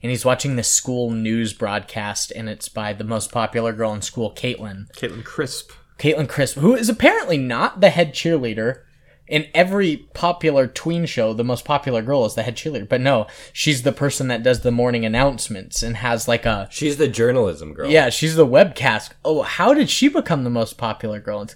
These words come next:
Speaker 3: 'Cause she's
Speaker 1: also,
Speaker 3: Caitlin Crisp.
Speaker 1: my question is, she has almost nine thousand followers on this po-, how many kids are in this school, and how is she recruiting downtown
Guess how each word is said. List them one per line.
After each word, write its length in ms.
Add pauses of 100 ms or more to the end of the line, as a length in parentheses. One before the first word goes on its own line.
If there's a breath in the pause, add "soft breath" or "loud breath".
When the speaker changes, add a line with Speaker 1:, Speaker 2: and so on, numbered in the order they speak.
(160 loud breath)
Speaker 3:
'Cause 160
she's 80
Speaker 1:
also, 440
Speaker 3:
Caitlin 500
Crisp. 500
Speaker 1:
my 180
question 380
is, 160 (180 soft breath)
she 260
has 180
almost 360
nine 680
thousand 680
followers 680
on 160
this 120
po-, 100 (200 loud breath)
how 220
many 200
kids 220
are 80
in 120
this 140
school, 360
and 140
how 320
is 100
she 160
recruiting 600 (340 loud breath)
downtown 880